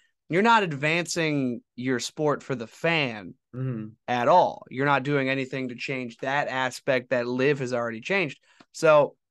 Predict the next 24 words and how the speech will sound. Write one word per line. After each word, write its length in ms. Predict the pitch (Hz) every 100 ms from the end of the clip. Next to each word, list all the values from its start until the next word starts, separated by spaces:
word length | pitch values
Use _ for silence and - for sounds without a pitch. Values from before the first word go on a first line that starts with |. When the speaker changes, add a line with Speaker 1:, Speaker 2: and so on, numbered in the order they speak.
| _ _ _
Speaker 1:
that's 280 | 135 185 233
something 260 | 262 233 214
that 100 | 185
the 60 |
P 140 | 147 170
G 100 | 156
A 80 | 139
Tour 140 | 156
is 80 | 131
gonna 80 | 135
have 80 |
to 60 | 123
figure 220 | 143 117
out, 240 | 117 123 120
because 520 | 120 120 113 113 113
if 160 | 113
they 160 | 123 175
lose 260 | 202 170 147
two 180 | 147 120
guys 280 | 117 113
like 100 | 113
Xander 220 | 113 117 113
Schauffele 640 | - 113 107 120 113 107
and 400 | 110 107 107 104